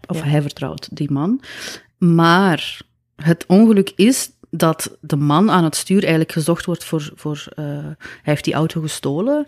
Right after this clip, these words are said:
Speaker 2: Ja.
Speaker 1: En natuurlijk, eh, er is een witte politieagent die hen, eh, oppakt en die Elwood dus in zo'n strafschool doet belanden. Geloof je dat dat het lot is van Elwood, eh,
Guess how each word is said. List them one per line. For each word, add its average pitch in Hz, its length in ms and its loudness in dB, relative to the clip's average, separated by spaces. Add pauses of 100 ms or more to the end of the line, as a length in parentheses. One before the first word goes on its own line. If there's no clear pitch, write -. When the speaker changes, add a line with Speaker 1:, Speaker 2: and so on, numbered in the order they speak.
Speaker 2:
Ja. 175 160 -2 (400)
Speaker 1:
En 190 140 4
natuurlijk, 196 600 2
eh, 170 280 2
er 175 80 2
is 175 120 4
een 170 120 2
witte 175 380 2
politieagent 165 800 0
die 160 180 0
hen, 147 300 2
eh, 139 440 -2
oppakt - 560 -4 (580)
en 151 320 2
die 147 460 -2
Elwood 156 340 0
dus 156 140 -6
in 165 180 2
zo'n 156 160 2
strafschool 151 540 -2
doet 156 180 0
belanden. 143 600 0 (360)
Geloof 185 400 2
je 208 60 2
dat 185 140 2
dat 180 200 -2
het 170 120 -6
lot 180 280 0
is 240 160 -2
van 208 520 -2 (400)
Elwood, 262 720 0 (220)
eh, 180 200 2